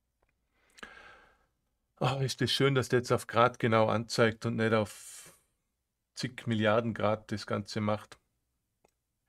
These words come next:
So, er ist wieder verbunden. Wir haben jetzt hier Preset Sleep, Activity, äh, Eco. Activity gefällt mir jetzt noch nicht so ganz, aber ich mein, ja, man läuft hin zur Kaffeemaschine, ne? Das passt auch. Zack, achtzig Grad.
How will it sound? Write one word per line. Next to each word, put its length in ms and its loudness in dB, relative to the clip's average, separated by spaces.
So, 480 4
er 100 0
ist 120 0
wieder 140 0
verbunden. 580 -4
Wir 120 0
haben 180 0
jetzt 240 -4
hier 160 0
Preset 580 -6
Sleep, 480 -6
Activity, 720 0
äh, 560 -4
Eco. 520 -4
Activity 560 -6
gefällt 260 -4
mir 100 -6
jetzt 180 -12
noch 80 -8
nicht 240 -10
so 100 -10
ganz, 400 -12
aber 200 -6
ich 40 -10
mein, 420 -4
ja, 120 2
man 160 2
läuft 280 4
hin 200 -2
zur 140 -4
Kaffeemaschine, 760 -4
ne? 180 -4
Das 160 -4
passt 380 -6
auch. 200 -14
Zack, 340 -4
achtzig 420 -14
Grad. 380 -10